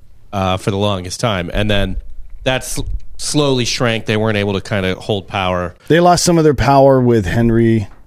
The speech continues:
Speaker 2: Uh, they lost more of it as Eastern Europe started to develop more. And then they, I think Victoria was, what, Victoria's moves to place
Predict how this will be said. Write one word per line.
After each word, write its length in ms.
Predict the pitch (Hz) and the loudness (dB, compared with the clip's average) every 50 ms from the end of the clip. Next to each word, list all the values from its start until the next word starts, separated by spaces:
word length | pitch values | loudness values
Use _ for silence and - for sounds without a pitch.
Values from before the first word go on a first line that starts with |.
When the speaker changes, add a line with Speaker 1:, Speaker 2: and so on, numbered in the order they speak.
| - - - - - _ _ - | -20 -20 -20 -20 -20 _ _ -4
Speaker 2:
Uh, 240 | - 104 104 98 98 | -2 0 0 0 0
they 160 | 95 117 117 | 0 -2 0
lost 440 | 113 110 107 110 104 - - - 107 | 0 0 0 0 0 -2 -4 -4 -4
more 360 | 107 110 113 117 123 127 127 | -2 0 2 4 4 4 4
of 100 | 117 110 | 4 4
it 180 | 123 117 110 - | 2 2 2 0
as 440 | 98 104 101 101 95 92 87 80 - | -4 -4 -2 -2 -2 -4 -4 -6 -6
Eastern 380 | 117 117 107 - - 107 107 | -4 -4 -4 -4 -4 -4 -2
Europe 240 | 98 104 101 101 - | -2 -2 -4 -4 -6
started 320 | - - 107 98 95 87 - | -6 -6 -4 -4 -4 -4 -4
to 80 | 101 | -6
develop 420 | 85 87 80 80 92 90 92 87 - | -6 -6 -6 -6 -4 -4 -4 -6 -6
more. 580 | 90 92 90 87 87 87 87 87 85 82 85 - _ _ _ - - - - - | -8 -8 -8 -6 -6 -6 -4 -4 -6 -6 -8 -12 _ _ _ -20 -20 -20 -14 -8
And 140 | - 92 95 | -4 -4 -2
then 120 | 98 95 95 | -2 0 0
they, 260 | 98 98 98 98 - | 0 0 0 -2 -2
I 120 | - 107 | -2 -4
think 200 | - - 117 110 92 | -2 0 -2 -2 0
Victoria 520 | 101 98 - - - 110 107 104 98 95 | -2 -4 -4 -6 -2 0 0 0 2 0
was, 180 | 90 90 90 98 - | -2 -2 -6 -8 -12
what, 280 | 95 101 107 107 - - 98 107 107 - - | -8 -4 -4 -4 -4 -6 -8 -10 -10 -10 -8
Victoria's 560 | - 110 127 139 127 - - 151 151 143 113 95 | -4 0 0 0 0 2 2 2 4 4 2 2
moves 360 | 113 117 117 110 110 104 - | 2 2 2 2 0 0 -2
to 100 | - - | -4 -6
place 680 | - - - - 104 101 101 98 87 - - - - | -6 -6 -4 -2 -2 0 0 -2 -2 -4 -6 -8 -10